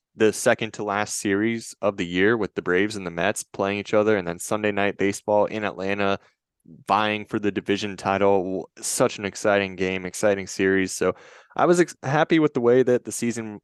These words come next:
played out, w-, and especially with the Braves winning. Uh, but it was a really good year, fun to watch. The Phillies and the Mets gave 'em a good run. It was fun to watch. I think that this is gonna be, the, you know, the best division for, for next season as well. I think it's gonna be really exciting.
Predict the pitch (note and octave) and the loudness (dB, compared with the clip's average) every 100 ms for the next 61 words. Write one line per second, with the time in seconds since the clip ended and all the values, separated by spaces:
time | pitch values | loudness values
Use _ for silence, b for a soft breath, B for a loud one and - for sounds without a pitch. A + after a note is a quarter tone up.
0 | _ _ _ _ _ _ - A#2+ A#2 G#2 | _ _ _ _ _ _ -2 2 4 6
1 | A#2 F#2+ - A2 G2 G2 F#2+ F#2+ A#2 A#2 | 4 2 2 0 0 -2 -6 -2 -2 0
2 | A2 G2+ F#2 G2 G2 - G2 G2+ E2+ - | -4 -2 2 2 2 0 -2 -2 -6 -12
3 | _ _ _ - F#2+ F2 F2 G2 A#2+ C3+ | _ _ _ -2 2 2 2 4 4 6
4 | C#3 D3 C#3 A2 C3+ A2+ - A#2+ C3 A2+ | 6 6 4 4 2 2 0 0 0 2
5 | A#2 - - G#2+ G2+ A#2 C3+ A#2 A2+ G#2 | 2 0 -6 -6 -2 0 0 0 -4 -2
6 | A2 - G2+ G#2 A#2+ G#2+ A2+ G2+ G#2 G#2 | -2 -2 -4 -4 -6 0 0 2 2 0
7 | F#2+ _ _ _ _ G2+ G#2+ - B2 G2+ | -4 _ _ _ _ -2 0 0 0 2
8 | A2 G#2 G2+ A2+ G#2+ G2+ - G#2 - G2+ | 2 2 -2 -2 -4 -4 -2 -2 -4 -2
9 | G#2 G2+ G#2 G#2+ F2 - G2 F2+ F2 _ | 0 2 2 2 0 -6 -6 -6 -6 _
10 | _ _ - G2+ G#2 - F#2+ G2+ G2+ F2 | _ _ -6 2 2 0 0 0 0 -4
11 | G2 F#2 E2+ - - F#2+ F2+ F2 G2+ - | -2 -2 -4 -12 -6 -4 -4 -4 -6 -4
12 | - F2 F2 F2 - F#2 F2 E2+ F2+ E2+ | -6 -6 -6 -8 -2 0 0 -4 -12 -14
13 | F#2 F2 F2 F2+ F2 F2 - F#2 F2 | -12 -8 -4 -2 -2 -4 -4 -4 -4